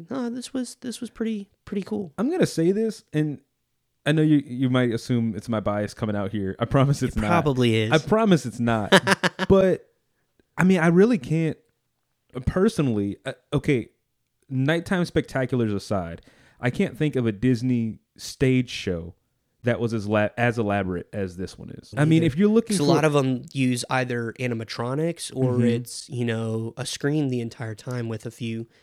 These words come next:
Speaker 2: Yeah,
Speaker 1: animatronics.
Speaker 2: just the idea of, like, you're, you're kinda walking through this attraction, you're kind of, like, a part of the attraction and stuff like that. Like, I, I can't think of too many moments. Like, like, there's a story time with Belle, you know, when you walk through the mirror,
Speaker 1: Yeah,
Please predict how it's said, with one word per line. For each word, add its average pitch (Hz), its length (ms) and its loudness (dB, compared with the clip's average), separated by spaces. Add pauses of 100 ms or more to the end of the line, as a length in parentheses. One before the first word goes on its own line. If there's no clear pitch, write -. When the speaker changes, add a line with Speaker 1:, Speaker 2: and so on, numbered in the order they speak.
(220)
Speaker 2:
Yeah, 131 420 2
Speaker 1:
animatronics. 123 440 -4
Speaker 2:
just 185 260 -2
the 214 120 4
idea 135 420 4
of, 113 80 2
like, 104 340 -2
you're, 113 320 -4
you're 120 160 0
kinda 123 220 -2
walking 117 460 -2
through 131 240 4
this 131 160 2
attraction, 117 500 -4
you're 104 80 -4
kind 131 260 -6
of, 110 120 -6
like, 101 300 -6
a 104 100 -10
part 113 420 0
of 120 140 -2
the 123 100 2
attraction 120 480 -4
and 110 100 -6
stuff - 200 -8
like 107 120 -4
that. 110 220 -4
Like, 113 160 -6
I, 123 100 -4 (360)
I 135 80 -2
can't 214 220 -2
think 190 120 0
of 135 80 0
too - 140 0
many 147 100 4
moments. 127 260 2
Like, 123 140 0
like, 127 220 0
there's 135 360 0
a 117 540 0 (340)
story 156 400 2
time 160 180 -4
with 120 140 2
Belle, 131 360 -2 (120)
you 127 140 2
know, 127 140 4
when 135 100 2
you 117 100 2
walk 113 240 0
through 123 220 2
the 113 400 0
mirror, 127 540 2
Speaker 1:
Yeah, - 60 -20